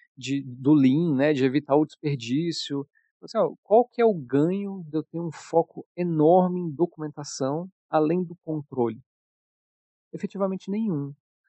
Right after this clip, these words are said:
Claro, dentro de cada especificidade. Então, isso que a gente levou pra C N I, né? Quando a gente tava construindo, a gente tem um método lá, a gente não tem uma metodologia, a gente tem um método que as pessoas utilizam aquilo que faz sentido.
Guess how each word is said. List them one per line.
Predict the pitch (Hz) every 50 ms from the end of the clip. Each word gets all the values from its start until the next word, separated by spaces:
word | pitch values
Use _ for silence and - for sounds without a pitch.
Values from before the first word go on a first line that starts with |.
| _ _ _ _ _ _ _
Claro, | - 131 131 147 135 120 117
dentro | 123 123 123 139 151 175 180 - 185 175
de | 185 185
cada | - 160 143 139 156
especificidade. | 151 - - 165 - - - 175 - - - 175 151 135 127 120 - _ _ _ _ _ _ _ _
Então, | - 147 151 151 123 160
isso | 165 196 - 302
que | -
a | 185
gente | 190 196 - -
levou | 175 165 151 127 123 127 127 123
pra | _ 127 120
C | - - 135
N | 123 117 113 113 113 117
I, |
né? | 120 127 127
Quando | - - 135
a | 143
gente | 147 -
tava | - 147 143 151
construindo, | - 147 131 - - - - 139 139 135
a | 127
gente | 127 127 - -
tem | 151 151
um | 151 135 120
método | 120 127 139 151 - - 131 127
lá, | 123 123 127
a | 135
gente | - -
não | 180 220
tem | - 190
uma | 180 151
metodologia, | 143 143 - 147 147 147 151 147 127 117 110 120 123 117 117
a |
gente | 110 127 123 -
tem | - 165
um | 180 180
método | 147 127 127 127 131 _ - 120 120 117 _ _ _ _ _ _ _ _ _ _ _ _ _
que | - 139 131 139
as | 143 -
pessoas | - 151 135 - - 165 165 160
utilizam | 170 - - 165 160 180 175 190 202
aquilo | 214 214 _ - 202 226 262 277
que | - 254
faz | 233 - 233 220 -
sentido. | - 277 262 - - 196 185 180 160